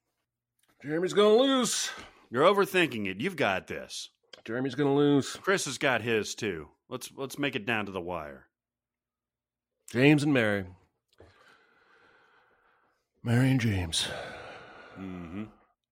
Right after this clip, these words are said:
Speaker 1: Mary says no carbs, but she's lying. <laughs>
Speaker 2: Mary says no carbs.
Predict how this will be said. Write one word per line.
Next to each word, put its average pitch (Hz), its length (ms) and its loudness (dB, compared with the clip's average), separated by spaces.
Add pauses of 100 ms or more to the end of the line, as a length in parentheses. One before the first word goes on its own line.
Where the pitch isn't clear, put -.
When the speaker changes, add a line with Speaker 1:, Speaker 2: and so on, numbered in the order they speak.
(120)
Speaker 1:
Mary 95 260 -8
says 85 300 -10
no 92 140 -10
carbs, - 560 -12 (580)
but - 100 -16
she's - 360 -12
lying. - 240 -10 (160)
<laughs> 151 240 -16
Speaker 2:
Mary 135 280 -2
says 113 240 -6
no 135 140 -2
carbs. - 460 -12